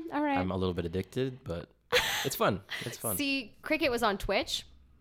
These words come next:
Speaker 2: Oh, cool.
Speaker 1: Um, and it still is. We stream off of Twitch, and so we, um, because of that,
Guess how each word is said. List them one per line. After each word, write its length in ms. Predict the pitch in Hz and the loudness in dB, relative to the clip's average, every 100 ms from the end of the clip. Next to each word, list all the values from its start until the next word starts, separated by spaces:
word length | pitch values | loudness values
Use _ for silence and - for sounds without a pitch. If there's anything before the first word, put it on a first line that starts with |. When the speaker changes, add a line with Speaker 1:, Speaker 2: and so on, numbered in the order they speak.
| - | -8
Speaker 2:
Oh, 160 | - 104 | 0 0
cool. 200 | - 123 | 2 6
Speaker 1:
Um, 260 | 220 208 208 | 10 10 10
and 140 | 233 220 | 8 4
it 100 | 196 | 2
still 240 | - 226 | 4 4
is. 180 | 165 170 | 4 0
We 220 | 185 175 | 0 0
stream 260 | 180 - 190 | -2 0 0
off 140 | 175 | 0
of 80 | 180 | -2
Twitch, 240 | 175 170 | -4 -2
and 100 | 190 | -4
so 280 | 180 190 165 | -2 0 2
we, 400 | 170 180 175 170 | 0 0 0 -2
um, 540 | - 170 151 147 143 - - 113 185 | -2 -2 -2 -2 -6 -10 -14 -12 -2
because 400 | 208 202 220 220 | -2 4 4 4
of 140 | 190 | 2
that, 380 | 156 156 165 | 4 6 6